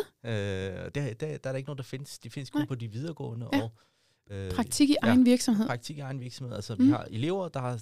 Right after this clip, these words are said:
Speaker 1: leget med
Speaker 2: Ja.
Speaker 1: en, en, en, øh, et spændende projekt og har næsten en virksomhed. Øh,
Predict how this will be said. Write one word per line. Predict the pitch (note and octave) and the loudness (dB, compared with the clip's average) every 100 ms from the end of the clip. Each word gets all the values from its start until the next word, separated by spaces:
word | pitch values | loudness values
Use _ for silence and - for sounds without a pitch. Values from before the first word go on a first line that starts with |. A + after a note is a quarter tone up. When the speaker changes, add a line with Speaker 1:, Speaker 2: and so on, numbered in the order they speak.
| - | -8
Speaker 1:
leget | G2 G#2+ A#2+ D#3 | -2 2 2 0
med | D3+ C3 | -4 -4
Speaker 2:
Ja. | G#2 | -4
Speaker 1:
en, | G#2 | -6
en, | - G2 F#2+ G2+ - | -6 -6 -6 -8 -10
en, | F2+ E2 | -10 -8
øh, | E2 - E2 _ _ _ _ - | -10 -12 -14 _ _ _ _ -12
et | - | -8
spændende | - D3+ F3+ | -4 -4 -4
projekt | - A#2 F3+ G3+ - | -6 -6 -6 -6 -10
og | A2+ | -6
har | B2+ B2 | -4 -4
næsten | A#2+ - A#2 | -8 -8 -8
en | |
virksomhed. | C3 E3+ D#3 D3 B2 A#2+ | -8 -8 -8 -8 -10 -12
Øh, | G#2+ A2 G#2+ G#2 G#2+ G#2+ - G#2 | -10 -8 -8 -8 -8 -8 -10 -10